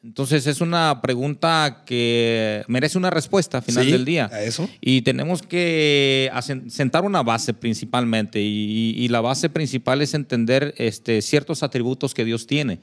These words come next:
Speaker 2: Adelante.
Speaker 1: Y uno de los
Speaker 2: Ilumínanos.
Speaker 1: principales atributos que Dios tiene es que Dios es un Dios santo, ¿sí?
Speaker 2: Ok.
Speaker 1: Es un Dios santo y un Dios inmutable, que significa que como, como es un Dios santo, e-, en Él no existe la maldad.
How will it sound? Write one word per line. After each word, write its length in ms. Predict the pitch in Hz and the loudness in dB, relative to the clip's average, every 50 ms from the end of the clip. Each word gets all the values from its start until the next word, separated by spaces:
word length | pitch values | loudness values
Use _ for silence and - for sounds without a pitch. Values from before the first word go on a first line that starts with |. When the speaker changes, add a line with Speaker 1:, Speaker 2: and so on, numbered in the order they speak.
| - _ - | -12 _ -8
Speaker 2:
Adelante. 540 | - 107 101 104 117 131 135 - 98 92 - | -6 -4 -2 -2 -2 -2 -4 -6 -12 -8 -4
Speaker 1:
Y 100 | 113 127 | -2 0
uno 140 | 156 180 196 | 0 2 2
de 60 | 196 | 2
los 80 | 170 | 0
Speaker 2:
Ilumínanos. 220 | 123 139 160 160 147 127 | 0 0 0 0 -2 -2
Speaker 1:
principales 240 | 110 151 165 170 139 156 | -2 -2 -2 -4 -4 -4
atributos 520 | 139 147 135 135 147 143 - 165 - - | -4 -4 -4 -4 -6 -6 -8 -8 -8 -10
que 200 | - - 139 131 | -8 -6 -6 -4
Dios 180 | 131 151 147 - | -4 -4 -6 -6
tiene 180 | 147 143 143 | -6 -6 -4
es 240 | 135 143 139 131 - | -4 -6 -6 -8 -6
que 160 | - 139 123 | -6 -6 -4
Dios 360 | 117 120 135 135 - - - - - _ _ | -2 -2 -4 -4 -6 -8 -16 -18 -20 _ _
es 160 | - 113 - | -8 -4 -2
un 100 | 143 135 | -2 0
Dios 200 | 127 135 127 - | 2 2 2 2
santo, 460 | - 143 131 120 113 85 - 87 - _ _ _ _ _ _ | 2 2 2 2 2 0 -4 -12 -16 _ _ _ _ _ _
¿sí? 280 | _ _ - 127 - 175 - - - | _ _ -10 -10 -10 -10 -12 -14 -12
Speaker 2:
Ok. 260 | 120 113 110 104 - 107 | -12 -10 -10 -10 -8 -6
Speaker 1:
Es 300 | 104 107 135 139 135 - | -4 -2 -2 -2 -2 0
un 120 | 180 180 175 | 0 2 4
Dios 160 | 190 190 - | 4 2 2
santo 540 | 180 180 170 175 170 - - 190 202 - - | 2 2 0 0 0 0 -2 -2 -2 0 2
y 160 | 151 147 143 | 4 4 4
un 100 | 147 160 | 4 2
Dios 180 | 151 143 135 - | 0 -2 0 0
inmutable, 800 | 160 156 147 139 127 123 - - 156 151 139 120 110 110 104 104 | 0 2 2 2 2 0 0 0 0 2 2 0 -2 -2 -4 -6
que 160 | - - 143 | -6 -6 -6
significa 720 | 123 - - - - 139 135 123 - 151 143 165 151 123 | -6 -6 -6 -4 0 0 0 0 0 0 0 0 0 0
que 360 | - 135 135 131 123 117 110 - - - _ _ _ _ _ _ | 0 2 2 4 2 2 0 -4 -12 -20 _ _ _ _ _ _
como, 380 | 143 139 135 131 135 135 - - - - - _ _ | 0 2 2 2 2 0 -2 -6 -10 -12 -12 _ _
como 240 | - 135 135 135 151 | -2 0 2 2 2
es 140 | 147 - | 2 2
un 100 | 190 185 | 0 2
Dios 200 | 175 175 180 151 | 2 2 2 2
santo, 520 | - - - 160 160 156 147 - 175 170 160 - | 2 0 0 0 0 0 -2 0 -2 0 2 2
e-, 240 | 139 139 139 - - | 2 2 2 0 0
en 280 | 135 135 135 131 131 | 0 2 2 4 4
Él 320 | 143 151 160 170 170 180 - | 4 6 6 4 4 2 0
no 260 | 139 135 131 135 139 | -2 0 2 2 2
existe 640 | 143 135 - - - - 196 175 - - - 147 127 | 2 0 -2 -4 -4 -2 -2 -2 0 0 0 0 0
la 120 | 120 117 | 0 0
maldad. 460 | 113 110 107 107 107 110 110 135 - | 0 0 0 0 0 2 2 0 0